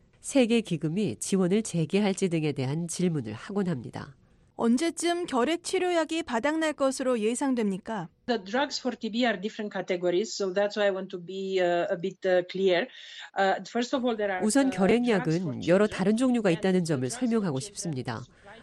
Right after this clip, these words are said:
Speaker 1: 어린이들을 위한 결핵약은 결핵 퇴치 국제 협력 사업단이 세계 보건기구 더블유에이치오와 공동으로 확보해 얼마 전에 북한에 전달했습니다.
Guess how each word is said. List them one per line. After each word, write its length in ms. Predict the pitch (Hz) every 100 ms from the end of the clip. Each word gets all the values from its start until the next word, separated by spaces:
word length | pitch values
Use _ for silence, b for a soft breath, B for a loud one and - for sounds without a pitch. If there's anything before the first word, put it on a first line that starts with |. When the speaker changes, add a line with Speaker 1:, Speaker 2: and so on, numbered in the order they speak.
| B
Speaker 1:
어린이들을 600 | 180 196 220 233 226 226
위한 240 | 202 233 220
결핵약은 760 | 214 190 180 175 170 220 135 -
결핵 420 | - 190 214 220
퇴치 460 | - 240 - - 240
국제 460 | - 175 - 233
협력 340 | 233 247 233 240
사업단이 680 | - 202 202 214 175 113 - b b
세계 340 | - 202 185
보건기구 760 | 165 175 175 165 151 147 185 135
더블유에이치오와 1000 | - 170 185 196 175 131 - 131 135 147 135 B -
공동으로 580 | 185 180 190 185 180 180
확보해 580 | 226 - 208 160 139 180 b b
얼마 300 | 180 226 240
전에 240 | 165 127
북한에 400 | 120 165 - 147
전달했습니다. 880 | 123 180 170 127 117 131 123 117 110